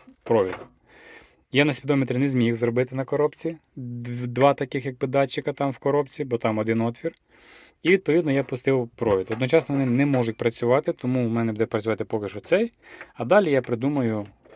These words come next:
як це зробити, щоб працювало або виборочно, або той, або той.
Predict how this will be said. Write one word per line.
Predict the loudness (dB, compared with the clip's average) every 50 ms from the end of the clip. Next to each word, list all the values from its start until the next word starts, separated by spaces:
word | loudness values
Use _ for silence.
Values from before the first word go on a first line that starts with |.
| _ -2
як | -2 -2 -2
це | -2 -4
зробити, | -4 -2 0 2 2 2 2 -2 -8 -8 -12 _ _ _ -20 -20 -20 -18
щоб | -12 -4 -4 -2
працювало | 0 0 0 2 2 4 6 6 6 6
або | 4 4 6 6 8 8
виборочно, | 8 8 8 8 6 6 6 2 -2 -6 -6 -6 -10 -16 -18 -14 _ -2
або | 0 2 2 2
той, | 4 4 4 4
або | 4 0 -2
той. | -4 -4 -6 -6